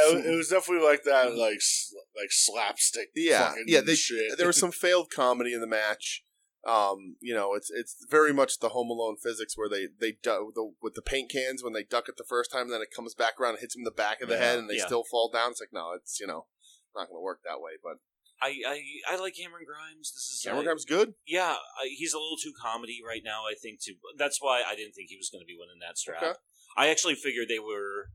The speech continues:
Speaker 3: uh, based on what they saw in the match, I thought actually Bronson Reed was gonna
Speaker 1: Uh,
Speaker 3: walk away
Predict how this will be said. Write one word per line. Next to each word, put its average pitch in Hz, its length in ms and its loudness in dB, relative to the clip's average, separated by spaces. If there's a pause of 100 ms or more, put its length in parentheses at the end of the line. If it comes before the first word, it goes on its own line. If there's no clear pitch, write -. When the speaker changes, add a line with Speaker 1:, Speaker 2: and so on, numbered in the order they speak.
(800)
Speaker 3:
uh, 143 120 -8
based 147 220 2
on 156 100 0
what 131 80 -2
they 120 80 -2
saw 110 180 -2
in 98 60 -6
the 92 60 -10
match, 95 260 -6
I 95 80 -4
thought 98 240 -6
actually 82 220 -10
Bronson 82 360 -10
Reed 107 200 -8
was - 100 -10
gonna 123 200 4
Speaker 1:
Uh, 113 60 4
Speaker 3:
walk - 120 -6
away 151 160 -8